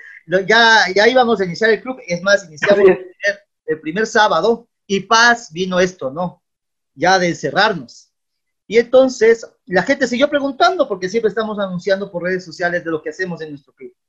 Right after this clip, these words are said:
Speaker 1: Y entonces, viendo ese, esta, esta reacción de las personas, eh, decidimos, hagamos otro, o un club, o hagamos otro club en,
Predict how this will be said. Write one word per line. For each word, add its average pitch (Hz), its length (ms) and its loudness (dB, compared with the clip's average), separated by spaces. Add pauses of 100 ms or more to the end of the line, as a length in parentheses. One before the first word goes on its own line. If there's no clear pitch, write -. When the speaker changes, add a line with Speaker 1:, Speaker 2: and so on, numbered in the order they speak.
(440)
Speaker 1:
Y 175 100 2
entonces, 233 680 2 (320)
viendo 233 420 -2
ese, 226 400 2
esta, 185 400 0
esta 175 280 -2
reacción 185 360 -4
de 208 60 -4
las 208 100 -4
personas, 220 460 -8 (400)
eh, 170 640 -4
decidimos, 185 680 -12
hagamos 277 400 -2
otro, 285 260 -4
o 233 240 0
un 254 160 -2
club, 392 320 6
o 208 200 -8
hagamos 302 280 -2
otro 302 280 -8
club 381 240 0
en, 214 280 0